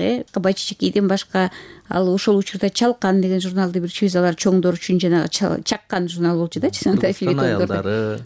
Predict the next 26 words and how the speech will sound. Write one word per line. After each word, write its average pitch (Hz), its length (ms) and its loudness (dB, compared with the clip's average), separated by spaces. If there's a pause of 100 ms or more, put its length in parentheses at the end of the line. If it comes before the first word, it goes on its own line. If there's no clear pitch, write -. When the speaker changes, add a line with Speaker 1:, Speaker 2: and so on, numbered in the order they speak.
(100)
Speaker 1:
Кыргызстан 220 420 0
аялдары, 214 680 4 (420)
Эл 220 160 2
агартуу, 196 880 2
Коммунист 202 680 2
деген 196 180 2
сыяктуу 185 340 -4
журналдар 180 420 0
бол-, 175 120 -2
болор 180 360 2
эле 165 120 0
да, 220 100 2
бирин 175 420 2
экин. 151 300 -4 (680)
Эми 220 220 2
азыр 285 300 2
заман 262 260 4
таптакыр 277 400 -2
башка. - 560 -2
Коом 240 260 4
да 247 140 4
өзгөрдү, 220 320 0
өзүңүз 202 240 0
айткандай, 190 380 -6
демократиялык 190 760 0 (240)
түзүлүш 180 480 -2